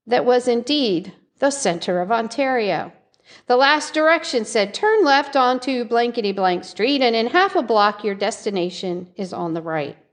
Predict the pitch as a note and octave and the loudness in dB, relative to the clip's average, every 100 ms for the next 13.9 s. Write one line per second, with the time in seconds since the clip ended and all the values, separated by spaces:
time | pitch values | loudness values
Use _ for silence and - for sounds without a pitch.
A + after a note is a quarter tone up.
0 | _ _ _ _ - - - D4+ D#4 E4 | _ _ _ _ -20 -20 -2 0 2 2
1 | E4 D4+ D4 E4 G4 E4 B3 A3 - G#3+ | 4 4 4 4 2 4 4 2 0 -4
2 | G#3 A3 B3 C#4+ C#4+ G#3+ C4 D4+ D4+ - | -4 -6 0 2 2 2 2 0 -2 0
3 | C#4 B3+ A3+ G#3+ G3+ F#3+ - G#3 - C4 | 2 2 2 2 0 -4 -4 -6 -2 2
4 | C4+ C4+ B3+ G#3 G#3+ A3+ A#3 - D3+ D#3 | 4 2 0 -2 -2 0 -2 0 0 0
5 | F3+ - - - - F#3 G3 E3+ - C#4+ | -4 -10 -18 -10 -2 2 2 0 0 4
6 | D#4+ D4 D4+ - - F3+ F3 E3+ - - | 4 2 -2 -16 -6 -2 -2 -4 -12 -14
7 | - - _ _ _ - G#3 G3+ A3+ A3 | -20 -20 _ _ _ -6 -2 0 -2 -2
8 | C#4+ C4+ G#3+ G#3+ A#3 G#3+ G3+ A3+ A3 G#3+ | 0 2 4 2 0 0 2 2 0 0
9 | C4 C4 C4 - F#3 E3+ - G#3 G#3 G#3 | 2 2 0 -6 -4 -4 -2 -2 -2 -4
10 | F#3+ - F#3 F3 F3+ G#3 F3 F3+ F#3+ A#3+ | -4 -4 -2 -2 -2 0 0 2 4 4
11 | B3+ - - - _ _ - C4+ C#4 D#4+ | 0 -6 -20 -20 _ _ 0 2 4 4
12 | E4 E4 D#4+ D#4 D4+ D#4 D4+ C4+ C4+ C4+ | 0 -4 -4 -4 -6 -6 -6 -4 -4 -4
13 | A#3 A#3 F#4 B4 F#4+ - F#3 F#3 | -4 -2 2 2 -2 -6 -8 -8